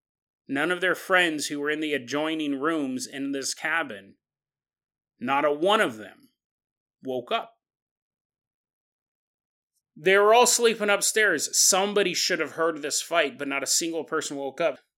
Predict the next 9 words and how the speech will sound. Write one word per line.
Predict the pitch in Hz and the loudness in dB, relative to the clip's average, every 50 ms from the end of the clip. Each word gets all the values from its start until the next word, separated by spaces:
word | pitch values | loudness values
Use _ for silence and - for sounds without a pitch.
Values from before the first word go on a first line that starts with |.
| _ _ _ _ _ _ _ _ _ _ _ _ _ _ _ _ - | _ _ _ _ _ _ _ _ _ _ _ _ _ _ _ _ -10
Steve | - - - - 190 202 220 240 254 262 240 202 | -6 -6 -4 -2 -2 0 0 -2 -2 -4 -8 -8
and | - 160 170 - | -8 -10 -6 -2
Eric | - 151 156 175 180 151 135 127 120 - _ _ _ _ _ _ _ _ _ _ _ _ _ _ _ - | 0 2 4 4 4 2 2 0 -2 -6 _ _ _ _ _ _ _ _ _ _ _ _ _ _ _ -10
went | 139 147 156 170 151 - 156 | -6 -4 -4 -4 -6 -8 -4
downstairs, | 139 156 143 143 139 139 131 123 - - - 151 143 143 139 131 123 120 117 - | -2 0 0 0 -2 -4 -6 -6 -8 -6 -4 -2 0 0 0 0 -2 -6 -8 -8
and | 139 135 139 | -6 -4 -4
they're | 147 147 151 147 | -2 -4 -4 -6
just | 127 131 127 147 151 147 143 - - - - - - _ _ _ _ _ _ _ _ _ _ _ _ _ _ - | -8 -4 -2 0 0 0 0 -4 -6 -8 -12 -16 -20 _ _ _ _ _ _ _ _ _ _ _ _ _ _ -16
talking. | - - - - - 151 147 156 - - 139 139 | -14 -12 -8 -4 -2 0 0 0 -2 -4 -4 -2